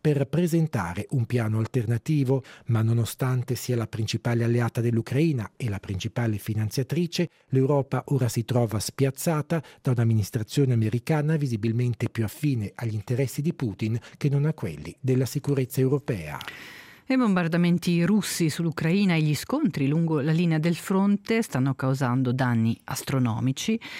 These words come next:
Speaker 2: e la guerra sta avendo un pesantissimo costo anche dal lato ambientale. D'ora l'Ucraina ha appena presentato una richiesta di quarantatré miliardi di dollari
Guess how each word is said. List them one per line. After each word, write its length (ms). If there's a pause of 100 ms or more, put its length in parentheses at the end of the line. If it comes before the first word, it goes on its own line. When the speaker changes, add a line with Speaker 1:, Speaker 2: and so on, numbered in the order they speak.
(180)
Speaker 2:
e 60
la 80
guerra 300
sta 160
avendo 460
un 120
pesantissimo 800
costo 580
anche 300
dal 160
lato 180
ambientale. 680 (400)
D'ora 200
l'Ucraina 600
ha 20
appena 300
presentato 480
una 140
richiesta 580
di 280
quarantatré 920
miliardi 600
di 140
dollari 600